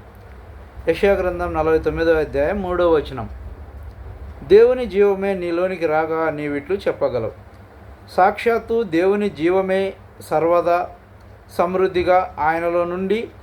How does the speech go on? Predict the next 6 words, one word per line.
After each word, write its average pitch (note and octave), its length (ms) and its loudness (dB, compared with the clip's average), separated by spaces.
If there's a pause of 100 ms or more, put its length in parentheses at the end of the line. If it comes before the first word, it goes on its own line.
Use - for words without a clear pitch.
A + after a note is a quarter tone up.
(340)
నాలో G3 420 4
ప్రవహించుచున్నదని F3 1200 -4 (600)
నేను D#3 200 -2
ఎరుగుదును. C#3+ 680 0 (1200)
ఆయన A3 240 4
చిత్తమును A3+ 800 -2